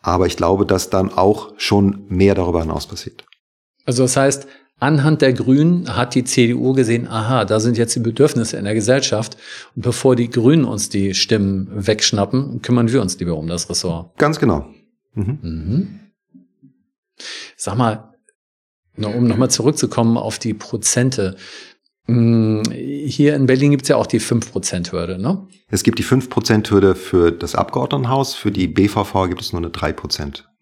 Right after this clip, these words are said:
Speaker 1: Hürde.
Speaker 2: Aha.
Speaker 1: Der
Speaker 2: Das
Speaker 1: unter
Speaker 2: heißt
Speaker 1: andere Unterschied für die B V V
Speaker 2: Ja.
Speaker 1: ist, dass man dort auch schon ab sechzehn abstimmen kann und nicht erst ab achtzehn.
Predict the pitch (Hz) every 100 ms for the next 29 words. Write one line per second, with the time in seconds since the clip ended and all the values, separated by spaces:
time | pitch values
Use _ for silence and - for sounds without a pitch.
0 | _ 78 73 73 - _ _ _ _ _
1 | _ _ _ _ _ _ _ - - -
2 | 82 - 123 98 78 - _ _ _ _
3 | _ _ _ _ - - - - 98 110
4 | 113 123 139 131 135 117 131 - - 117
5 | 117 117 110 120 104 107 - - - -
6 | 101 107 92 92 92 - 85 82 90 -
7 | - 73 71 - 73 71 - 69 67 _
8 | _ _ _ _ _ _ _ _ - 80
9 | - - - - - - -